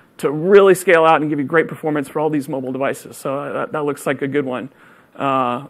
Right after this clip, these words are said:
lots of resources you've seen already, and please, please, please submit your evaluation. And so now... I have a few minutes to ask some question, answer some questions,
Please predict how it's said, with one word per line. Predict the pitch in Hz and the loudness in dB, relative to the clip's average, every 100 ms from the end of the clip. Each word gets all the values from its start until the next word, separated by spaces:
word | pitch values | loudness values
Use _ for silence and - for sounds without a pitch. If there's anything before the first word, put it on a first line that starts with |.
| - | 2
lots | 160 185 | 4 6
of | 175 | 6
resources | 175 175 175 170 165 151 | 4 6 4 4 0 -2
you've | 156 | -4
seen | - 170 | -2 0
already, | 165 160 165 160 170 170 - - _ _ - | 2 4 4 4 2 -2 -18 -20 _ _ -4
and | 147 147 | -2 -2
please, | 139 196 190 185 180 | 0 4 6 4 2
please, | 190 165 | 2 2
please | 160 175 156 151 - - - - _ _ _ _ _ | 0 -2 0 -2 -6 -16 -18 -20 _ _ _ _ _
submit | - 175 165 160 185 | -10 -4 -2 -2 -2
your | |
evaluation. | 160 151 156 151 151 - 139 170 175 - _ _ | 0 2 2 2 0 0 -4 -4 -8 -16 _ _
And | 143 156 | -8 -4
so | 175 | 0
now... | 170 202 208 165 185 - _ _ _ _ _ _ _ _ _ - | 4 6 6 4 2 -4 _ _ _ _ _ _ _ _ _ -6
I | |
have | 156 156 | -6 -6
a | |
few | - 202 | -4 -2
minutes | 196 202 - | 0 -2 0
to | 131 | 0
ask | 175 | 0
some | - 165 | -2 -6
question, | 175 180 - 190 | -4 -4 -6 -6
answer | 170 - | -6 -6
some | 151 165 | -8 -10
questions, | - 208 220 156 147 160 | -4 -4 -4 -6 -6 -8